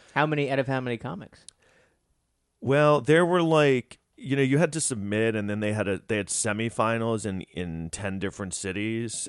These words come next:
Speaker 2: and I did the one in New York, and I think there were, like, ten people on that show.
Speaker 1: Do, a-, anybody that kept doing it?
Speaker 2: On the New York one, y-,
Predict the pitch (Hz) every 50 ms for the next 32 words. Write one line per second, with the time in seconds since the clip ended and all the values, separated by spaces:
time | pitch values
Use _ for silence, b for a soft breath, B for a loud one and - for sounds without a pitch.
0 | - 95 90 92 90 92 92 82 85 - _ _ - - 104 98 87 - 104 92
1 | 87 90 92 92 90 90 90 87 87 85 85 85 85 82 82 85 85 85 80 -
2 | - 82 80 76 80 - 104 95 - 110 92 85 87 85 80 82 - - - 98
3 | 90 82 82 78 90 87 - 87 82 76 78 78 76 73 64 - - - 95 82
4 | 73 64 58 58 53 57 - - - b b b b b b b 131 - - 135
5 | 120 107 117 113 117 107 113 107 104 107 104 104 101 101 _ _ _ _ _ _
6 | _ _ _ _ - - 135 - - - - 123 107 98 101 110 117 135 185 -
7 | _ _ _ _ _ _ _ _ _ _ _ _ _ _ _ _ _ _ _ _
8 | - 117 113 120 117 117 117 117 117 117 113 107 104 107 110 120 131 135 - -
9 | 156 156 156 156 156 156 156 156 147 - - - - - 117 131 127 -